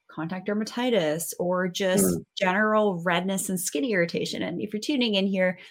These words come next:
Speaker 1: this isn't medical advice. If you think you have a medical condition, you must seek the guidance of a licensed physician. It's educational purposes only. But I definitely come across people that have, um, actually listed on their health history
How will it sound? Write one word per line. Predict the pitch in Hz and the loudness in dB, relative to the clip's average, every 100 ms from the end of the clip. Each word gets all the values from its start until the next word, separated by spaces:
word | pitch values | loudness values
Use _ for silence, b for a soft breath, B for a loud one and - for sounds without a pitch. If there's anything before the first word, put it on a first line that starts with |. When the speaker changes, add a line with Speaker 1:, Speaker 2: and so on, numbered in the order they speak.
| b | b
Speaker 1:
this | 185 - | -6 0
isn't | 220 247 | 4 6
medical | 220 196 202 190 | 8 6 4 -4
advice. | 180 170 180 - | -2 0 -2 -4
If | 175 | -6
you | 180 | -8
think | 170 190 | -4 -2
you | 214 | 0
have | 208 | 2
a | |
medical | 214 180 180 180 | 2 2 -2 -8
condition, | - 165 160 185 185 | -6 -6 -4 -4 -4
you | 180 | -2
must | 170 - | -4 -6
seek | 190 | -4
the | 208 | -2
guidance | 196 170 180 175 | 0 0 -2 -4
of | 180 | -4
a | |
licensed | 175 165 170 208 - | 0 0 0 -4 -2
physician. | 269 190 175 160 220 - b b - | 0 0 0 0 0 -2 b b -10
It's | - | 0
educational | - 208 - 240 233 226 | 4 4 4 0 2 0
purposes | 208 175 - 170 175 | -2 -8 -6 -8 -2
only. | 208 254 208 156 185 b b b _ | 0 0 0 0 -2 b b b _
But | 247 226 - | 4 6 6
I | 254 | 6
definitely | 240 226 226 311 339 339 | 6 6 6 4 2 2
come | 330 | 2
across | 311 247 208 208 | 0 2 0 0
people | 240 233 220 | 0 2 4
that | 208 - | 4 2
have, | - 190 196 202 196 185 - | 0 4 6 6 4 -2 -6
um, | 185 190 - 196 | -4 -4 -2 0
actually | 269 427 277 | 2 4 6
listed | 190 220 320 240 | 4 4 4 4
on | 180 196 | 4 2
their | 180 | 0
health | 180 185 | -2 -2
history | 196 220 - 196 165 180 | -4 -2 2 2 2 -2